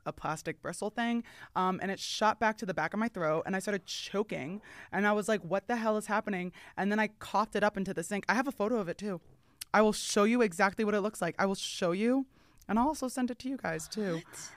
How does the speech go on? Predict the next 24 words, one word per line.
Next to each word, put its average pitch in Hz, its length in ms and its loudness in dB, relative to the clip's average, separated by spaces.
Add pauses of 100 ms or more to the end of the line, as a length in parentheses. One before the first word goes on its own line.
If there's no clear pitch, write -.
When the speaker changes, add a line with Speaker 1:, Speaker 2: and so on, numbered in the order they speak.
(120)
Speaker 1:
I'm 214 160 8
so 202 260 2
serious. 175 680 0 (760)
It 220 80 4
goes 214 180 6
into 247 220 2
this 190 240 -4
part 233 140 0
of 247 80 2
the 269 60 0
toothbrush. 208 520 -2
See - 80 -10
that 208 160 0
blue? 190 380 0 (420)
It 190 60 4
looks 196 200 0
messed 185 300 -4
up. 170 180 0
My 180 120 -6
toothbrush, 202 420 -2
the - 100 -12
bristles, 160 360 -6
because, 156 360 -8
like, 147 300 -8